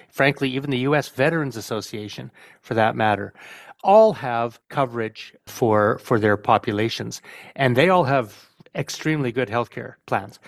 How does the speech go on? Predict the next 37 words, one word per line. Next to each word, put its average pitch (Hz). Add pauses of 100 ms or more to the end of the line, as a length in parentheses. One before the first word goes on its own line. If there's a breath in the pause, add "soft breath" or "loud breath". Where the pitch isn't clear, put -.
(280 loud breath)
And 139
what 143
we're 170
talking 147
about 113
is 107
having 113
an 110
excellent 147
formulary 110 (260 loud breath)
so -
that 113
Canadians 123
can -
get 107
the -
medications 110
that 104
their 101 (240 loud breath)
prescribers 123 (300 loud breath)
say 120
they 110
need. 104
So -
there's 113
no 135
reason 117 (340 loud breath)
that 110
any 123 (160)
Canadian 113
should 117
be 104
worried 107
that 110 (240 loud breath)
we 117
won't 110
provide 107